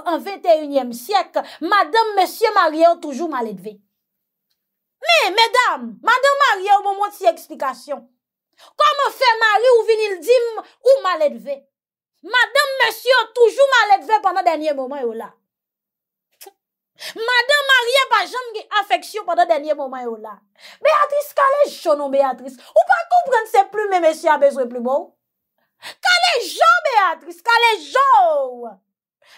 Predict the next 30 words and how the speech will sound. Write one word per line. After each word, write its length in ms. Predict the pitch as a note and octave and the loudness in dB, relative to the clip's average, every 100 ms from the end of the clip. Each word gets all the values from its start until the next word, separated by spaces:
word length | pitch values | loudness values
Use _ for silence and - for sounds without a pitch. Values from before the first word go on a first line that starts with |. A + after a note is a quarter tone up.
| - | -18
Mais 80 | B4 | -14
c'est 220 | - E4+ | -12 -10
quoi 160 | D4 | -12
l'histoire? 480 | C4+ A#3+ _ C4+ C4 G3 F#3+ _ _ _ _ _ _ _ _ _ _ _ _ _ _ _ _ _ | -14 -18 _ -20 -20 -20 _ _ _ _ _ _ _ _ _ _ _ _ _ _ _ _ _ _
Mais 300 | D#4 E4 F#4+ | -10 -8 -8
qui, 100 | - A#4 | -10 -12
qui 100 | - C5+ | -12 -8
cause 500 | - A#4+ F#4 C4+ G4 | 0 0 0 -4 -8
ça? 360 | F#4+ F#4 G4+ - _ _ _ _ _ _ - | -6 -6 -4 -6 _ _ _ _ _ _ -6
Monsieur 320 | A4+ B4 B4 B4 | -2 -2 -2 -2
a 40 | |
toujours 360 | A4 A#4+ G4+ A4+ | 2 2 4 0
fier 280 | A4 A4 G#4+ | 0 -2 0
pour 120 | A4 | 0
le 80 | G4 | -2
dire, 180 | C#4+ G#4+ B4+ A#4+ - | 0 2 2 0 -2
oui, 220 | B4+ D5+ C5+ | 2 2 2
m'ge 160 | B4+ C5 B4 | -4 -4 -2
madame, 640 | A#4+ G#4 B4+ B4 F#4 - - | -2 0 0 0 -2 -12 -10
mais 140 | G#4 | -8
madame, 440 | G4+ F#4 E4 F#4 F#4 | -4 -2 0 -2 -4
moi, 160 | F4+ | -6
pas 160 | F4+ F4 | -2 -2
bonne 260 | E4+ E4 E4+ | -2 -6 -10
affection. 920 | D#4 D#4 C#4+ C#4 - - C#4+ C4 _ _ _ _ | -12 -4 -4 -4 -10 -16 -16 -16 _ _ _ _
Madame 260 | F#4 G4 G4 | -12 -10 -10
Marie, 380 | F4+ C#4+ B3+ | -12 -12 -14
s'il 220 | C4+ C#4+ B3 | -16 -18 -16
vous 220 | A#3 A#3+ | -16 -18
plaît, 260 | A#3+ A#3 | -16 -16